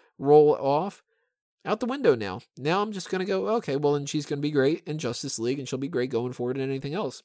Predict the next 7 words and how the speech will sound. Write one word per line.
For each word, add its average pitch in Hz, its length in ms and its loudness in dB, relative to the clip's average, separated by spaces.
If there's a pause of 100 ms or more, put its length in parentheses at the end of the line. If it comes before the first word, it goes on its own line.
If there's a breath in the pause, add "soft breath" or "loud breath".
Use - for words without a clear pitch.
She's 165 300 -6
just 202 320 0
a 156 260 -2 (280)
great 135 220 -2
Wonder 220 200 0
Woman. 117 300 0 (380)
Awesome. 240 380 -4